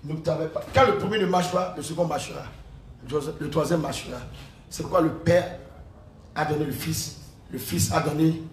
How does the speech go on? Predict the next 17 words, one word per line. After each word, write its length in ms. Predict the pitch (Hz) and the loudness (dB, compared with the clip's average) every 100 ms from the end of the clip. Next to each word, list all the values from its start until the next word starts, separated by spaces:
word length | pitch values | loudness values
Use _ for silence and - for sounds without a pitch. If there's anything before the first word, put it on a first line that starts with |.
| - - | -14 -4
l'Esprit. 560 | - - - - - - - - - - - - - - - - - - - - - - - - - - | -2 0 0 -2 -6 -16 -20 -20 -20 -20 -20 -20 -20 -20 -20 -20 -20 -20 -20 -20 -20 -18 -18 -20 -20 -12
Le 140 | 139 165 | 0 2
chemin, 440 | - 180 185 196 196 | 4 6 6 6 2
la 120 | 151 | 0
vérité, 400 | 143 160 - - | 2 2 2 -2
la 160 | 165 - | -2 -4
vie. 260 | 117 113 113 - - - - - - - - - - - | -6 -6 -6 -10 -18 -20 -20 -20 -20 -20 -20 -20 -20 -4
Prédication, 540 | - 170 165 165 160 - 160 | 2 4 4 4 6 4 4
enseignement, 460 | 151 160 - 160 156 | 4 4 4 -2 -4
exhortation. 520 | 110 - 110 - - - - - - - - - | -10 -10 -8 -8 -10 -14 -18 -20 -20 -20 -20 -18
Ça, 120 | - | -12
c'est 120 | 165 147 | -6 0
la 100 | 120 | 0
voie, 420 | - 151 160 160 | 2 4 4 2
le 60 | 147 | -2
ministère 520 | 156 160 - 170 170 | -4 -4 -2 0 0
d'autorité 480 | - - 139 131 | -2 -8 -8 -8